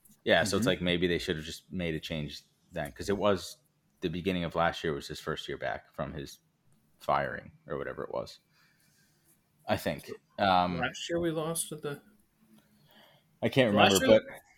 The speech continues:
Speaker 1: I don't
Speaker 3: I don't
Speaker 1: know.
Speaker 3: know.
Speaker 1: Yeah, that, that situation with him out there, te-, ten earned runs when they had a lead, it was like walk, walk, double, home run, walk. It was insane. And no one warming up in the pen. It was like,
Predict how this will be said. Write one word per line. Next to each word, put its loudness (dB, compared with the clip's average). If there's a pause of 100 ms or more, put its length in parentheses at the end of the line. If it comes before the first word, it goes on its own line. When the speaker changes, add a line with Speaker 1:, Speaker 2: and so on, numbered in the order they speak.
(340)
Speaker 1:
I -2
don't 4
Speaker 3:
I 12
don't 8
Speaker 1:
know. 8
Speaker 3:
know. 4
Speaker 1:
Yeah, 12
that, 8
that 8
situation 2
with 0
him 2
out 2
there, 2
te-, -2 (140)
ten 0
earned 0
runs 0
when 0
they 2
had 6
a 0
lead, -2
it 0
was 0
like 2
walk, 2
walk, 2 (480)
double, 2 (520)
home 0
run, 0 (200)
walk. 0
It -2
was -2
insane. -4 (640)
And -4
no 0
one -2
warming -2
up 0
in -4
the -6
pen. -2 (180)
It -2
was -4
like, -4